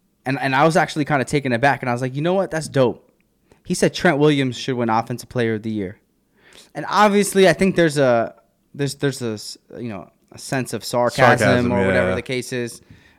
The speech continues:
Speaker 1: because he's not a skill guy. But when you think about how valuable he is to that line and to what that offense does as a whole, he's a monster. He's been a monster the entire year. Um, it's the scheme, man.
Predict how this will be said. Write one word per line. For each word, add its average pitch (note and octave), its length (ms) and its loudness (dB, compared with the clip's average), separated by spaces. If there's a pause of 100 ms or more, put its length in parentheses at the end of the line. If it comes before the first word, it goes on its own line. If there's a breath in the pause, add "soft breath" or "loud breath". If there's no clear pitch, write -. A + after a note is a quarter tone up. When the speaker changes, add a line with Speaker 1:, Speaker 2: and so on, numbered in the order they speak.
Speaker 1:
because B2+ 220 -6
he's C3 140 -6
not B2+ 140 -4
a A2+ 60 -6
skill C#3 340 -4
guy. F#3 380 -2 (400 soft breath)
But A#2 100 -8
when C3+ 120 0
you D#3 60 -2
think F#3+ 180 -2
about E3 200 4
how D3+ 160 0
valuable C#3+ 480 -2
he C#3 280 -2
is D3+ 300 0 (480)
to A#2+ 140 -8
that B2 320 -4 (160)
line A#2+ 440 -4
and A2+ 100 -8
to A#2 100 -8
what A#2 160 -6
that A#2 140 -2
offense A2+ 340 -2
does A2+ 180 -6
as G#2+ 140 -12
a G#2 80 -10
whole, B2 180 -6
he's C3 160 -8
a A2+ 60 -6
monster. A2 440 -6
He's A#2 120 -8
been A2+ 100 -6
a G#2+ 60 -8
monster A2+ 380 -4
the A2 160 -10
entire A2 340 -6
year. G#2+ 420 -8 (420 soft breath)
Um, G2+ 540 -10 (180)
it's - 100 -20
the - 100 -20
scheme, C3+ 340 -4
man. A2+ 380 -4